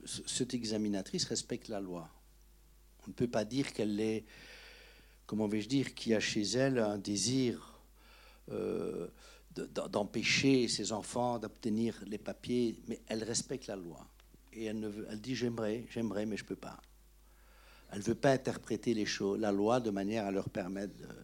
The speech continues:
d'avoir leurs papiers. Et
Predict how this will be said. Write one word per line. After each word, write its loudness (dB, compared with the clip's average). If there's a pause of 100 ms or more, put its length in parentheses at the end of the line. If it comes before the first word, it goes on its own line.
(300)
d'avoir -6
leurs -4
papiers. -14 (840)
Et 4